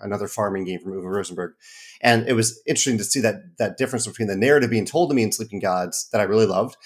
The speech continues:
and then in Hallertau, where there's no story at all like that, but we were each telling our own story of the farms. Like, I had, by the end of the game, I had one field 'cause I just didn't want fields. I decided I, I didn't want many fields. I wanted the person to do a strategy, and that told a story in a very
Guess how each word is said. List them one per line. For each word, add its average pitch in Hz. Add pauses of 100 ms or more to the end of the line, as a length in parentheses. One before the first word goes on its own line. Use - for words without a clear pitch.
(260)
and 117
then 120
in 113
Hallertau, 120
where 98
there's 95
no 160
story 123
at 107
all 127
like 104
that, 92 (280)
but 110
we 135
were 139
each 143
telling 147
our 135
own 135
story 135
of 113
the 117
farms. -
Like, 113
I 123
had, 120
by 123
the 117
end 117
of 120
the 120
game, 117
I 110
had 107
one 117
field 101 (460)
'cause 110
I 117
just 117
didn't 113
want 101
fields. 135
I 107
decided 110
I, 104
I -
didn't 107
want 107
many 107
fields. 160
I 107
wanted 104
the 95
person 113
to 117
do 113
a -
strategy, 120
and 113
that 127
told 131
a 151
story 123
in 98
a 95
very 127